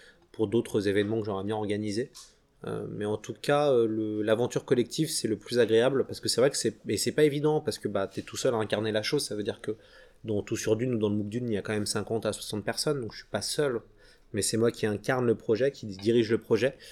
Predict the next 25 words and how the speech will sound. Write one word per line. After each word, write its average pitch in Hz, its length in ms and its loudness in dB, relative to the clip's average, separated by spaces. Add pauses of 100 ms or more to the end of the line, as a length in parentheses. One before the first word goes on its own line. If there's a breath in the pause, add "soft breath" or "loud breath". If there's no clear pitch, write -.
(280 loud breath)
Donc 107 140 0
du 98 80 -2
coup, 165 140 -4
ça 107 160 0
peut - 180 -4
être 117 340 0
frustrant - 440 -2
pour 117 160 4
les 107 140 2
autres, - 220 -4 (220)
euh, 101 120 -4
tout - 180 -16
à 104 80 -2
fait, - 140 -8
hein, 123 140 -4
de, 98 120 -4 (160)
de 101 120 -10
pas 127 140 -2
être - 180 -4
aussi 117 180 -4
mis 110 100 -2
en 107 80 -2
avant 107 220 0
et 104 60 -4
compagnie. 110 400 -4